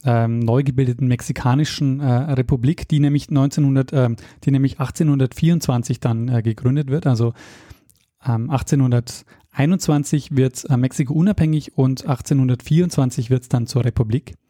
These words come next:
Und er erhielt dann, ähm, Konzessionen für weitere, äh, neunhundert Familien. Und, äh, in Mexiko wird jetzt ein neues System etabliert, wie man diese Siedler ansiedelt,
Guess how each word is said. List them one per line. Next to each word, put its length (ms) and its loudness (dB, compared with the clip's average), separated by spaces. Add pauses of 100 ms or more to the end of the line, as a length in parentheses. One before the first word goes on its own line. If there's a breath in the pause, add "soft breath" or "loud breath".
(840 loud breath)
Und 260 -4
er 100 2
erhielt 440 2
dann, 300 0
ähm, 400 -2 (1000)
Konzessionen 720 0
für 240 0
weitere, 580 0 (140)
äh, 80 0
neunhundert 600 2
Familien. 720 -2 (220)
Und, 540 0
äh, 200 2
in 100 2
Mexiko 400 -2
wird 200 -2
jetzt 200 -2
ein 160 2
neues 480 -2
System 400 0
etabliert, 580 0
wie 220 0
man 300 2
diese 480 0
Siedler 560 0
ansiedelt, 680 -2